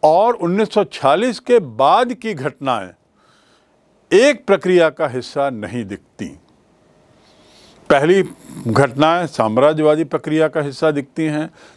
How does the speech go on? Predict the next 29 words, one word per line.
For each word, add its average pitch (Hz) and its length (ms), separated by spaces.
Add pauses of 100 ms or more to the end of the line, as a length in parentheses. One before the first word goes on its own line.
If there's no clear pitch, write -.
(120)
दूसरी 143 320
घटनाएं 127 500
गैर 147 540
साम्राज्यवादी 123 920 (540)
प्रभाव 123 520 (1700)
का 139 80
हिस्सा 113 360
दिखती - 360
हैं। - 220 (2000)
इस 214 140
बिंदु 220 320
को 233 400 (100)
अब 156 240
आप 151 260
समझ 131 300
गए 135 80
होंगे 127 280
अच्छी 123 280
तरह 131 280
कि 151 160
लोगों 135 360
की 120 140
इच्छा 143 300
कैसे 131 420
परिलक्षित 117 680
हो 123 80
रही 123 160
है 101 240 (320)
और 120 320